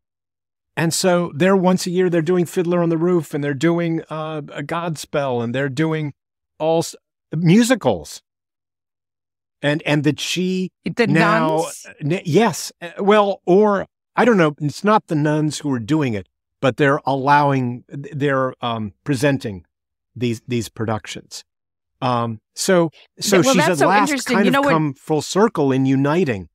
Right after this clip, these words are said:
Speaker 2: Yes. Well, well, that old footage they showed from, like, the sixties when the young hippie Catholics were
Speaker 1: Right.
Speaker 2: coming there for a retreat.
Speaker 1: Could have been, could have been your
Speaker 2: And they're all,
Speaker 1: sister.
Speaker 2: like,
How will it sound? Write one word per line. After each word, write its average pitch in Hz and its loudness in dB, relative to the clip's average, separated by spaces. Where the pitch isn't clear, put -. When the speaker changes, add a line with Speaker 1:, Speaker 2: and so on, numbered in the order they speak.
Speaker 2:
Yes. 226 0
Well, 226 2
well, 247 0
that 240 2
old 294 0
footage 254 -2
they 196 -2
showed 185 0
from, 190 -6
like, 180 -4
the 180 -8
sixties 196 -4
when 180 -4
the 170 -4
young 214 0
hippie 196 -6
Catholics 226 -2
were 127 -8
Speaker 1:
Right. 151 2
Speaker 2:
coming 208 0
there 196 0
for 185 -2
a - 0
retreat. 156 -6
Speaker 1:
Could 151 4
have 156 2
been, 160 4
could 160 2
have 160 0
been 170 4
your 180 6
Speaker 2:
And 196 2
they're 202 6
all, 202 4
Speaker 1:
sister. 175 4
Speaker 2:
like, 120 -2